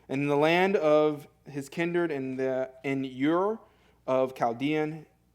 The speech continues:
And Abram and Nahor took wives, and the name of Abram's wife was Sarai, and the name of Nora, or Nahor, wife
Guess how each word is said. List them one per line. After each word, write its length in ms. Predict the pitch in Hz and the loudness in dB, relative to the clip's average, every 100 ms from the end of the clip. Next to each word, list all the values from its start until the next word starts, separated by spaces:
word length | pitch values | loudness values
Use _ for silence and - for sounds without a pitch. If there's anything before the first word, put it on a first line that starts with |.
| _ | _
And 140 | 135 131 | -8 -4
Abram 480 | 139 160 175 185 | 2 4 4 0
and 100 | 156 | 0
Nahor 360 | 139 156 156 151 | 0 -2 0 -2
took 220 | 147 123 | -2 -8
wives, 640 | 123 135 147 151 151 143 - - | 0 4 6 4 2 -4 -18 -14
and 260 | 131 123 | -10 -6
the 200 | 127 127 - | -6 -8 -8
name 340 | 135 131 147 | -4 -2 -2
of 120 | 143 | -4
Abram's 400 | 135 135 131 123 | -2 -2 -4 -10
wife 340 | 120 139 143 139 | -6 -2 -2 -4
was 140 | 113 | -14
Sarai, 500 | - 147 151 151 151 147 _ - _ | -6 -4 -2 -2 -4 -8 _ -20 _
and 80 | 127 | -6
the 60 | |
name 320 | 127 139 147 151 | -2 0 0 0
of 280 | 131 127 143 _ _ _ | -4 -6 -12 _ _ _
Nora, 560 | - 135 143 143 147 151 - | -6 0 2 4 0 -4 -8
or 240 | 131 117 | -4 -4
Nahor, 540 | 110 123 131 127 131 135 - _ _ | -4 -4 -4 -2 -2 -4 -16 _ _
wife 520 | - 127 131 135 135 | -4 2 2 2 -6